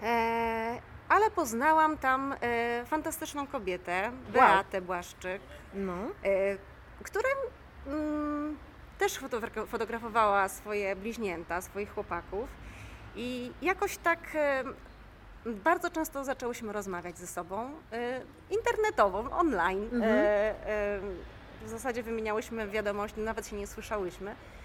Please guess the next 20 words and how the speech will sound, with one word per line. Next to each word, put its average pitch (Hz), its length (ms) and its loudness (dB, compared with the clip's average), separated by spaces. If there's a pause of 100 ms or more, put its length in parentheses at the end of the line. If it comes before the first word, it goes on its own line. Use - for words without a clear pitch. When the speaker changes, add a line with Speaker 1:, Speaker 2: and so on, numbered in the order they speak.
(720)
Speaker 2:
I - 60 0
Speaker 1:
nagle 247 120 10
Speaker 2:
nigdy 226 260 6
nie 226 120 8
widziałyście? 285 580 6
Speaker 1:
Nie, 220 500 4
nie, 240 220 0
nie, 208 360 2
ale 254 240 4
ona 359 160 6
jest, 370 240 0
okazało 320 360 2
się, 339 120 -2
że 330 100 -2
jest - 140 -4
z - 40 -12
Poznania, 190 680 -2
więc, 294 400 -6
e, 302 100 -2
jakiś, 302 340 -2